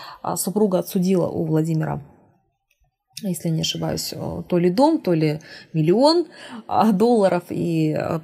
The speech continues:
м, он, а, соответственно, очень сильно из-за этого переживал, все переживали. То есть, а, брак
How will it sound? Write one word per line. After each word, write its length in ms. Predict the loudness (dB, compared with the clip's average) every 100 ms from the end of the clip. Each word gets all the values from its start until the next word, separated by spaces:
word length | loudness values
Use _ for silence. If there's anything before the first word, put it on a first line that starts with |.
| -10
м, 460 | -12 -10 -12 -12 -6
он, 320 | 0 2 2 0
а, 500 | 0 -2 -4 -6 -8
соответственно, 640 | -6 -4 -2 -4 -2 -4
очень 220 | -4 -6
сильно 280 | -4 -4 -2
из-за 140 | -2 -4
этого 300 | -6 -10 -6
переживал, 640 | -4 -2 0 4 4 2
все 180 | -2 -4
переживали. 600 | -4 -4 0 2 4 2
То 140 | -4
есть, 280 | -8 -10 -12
а, 380 | -10 -10 -10 -12 -16 -20 _
брак 480 | 0 2 2 -2 -20